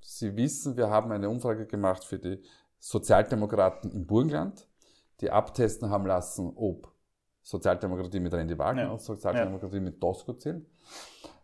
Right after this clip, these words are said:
Speaker 1: Ähm, und wir haben dort gesehen, dass, äh, Sozialdemokratie mit Doskozil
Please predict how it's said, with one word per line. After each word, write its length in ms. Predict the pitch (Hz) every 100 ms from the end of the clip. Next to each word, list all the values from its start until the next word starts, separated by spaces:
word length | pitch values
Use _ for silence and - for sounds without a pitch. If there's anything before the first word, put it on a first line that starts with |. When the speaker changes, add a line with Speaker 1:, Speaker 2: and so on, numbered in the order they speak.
| -
Speaker 1:
Ähm, 460 | 120 110 107 107 -
und 160 | - 104
wir 120 | 107
haben 160 | 98 98
dort 200 | 98 -
gesehen, 300 | 107 110 98
dass, 320 | 101 - -
äh, 140 | 113
Sozialdemokratie 720 | 101 98 - 98 117 107 101 104
mit 240 | 95 -
Doskozil 800 | 95 113 - 131 - 143 156 180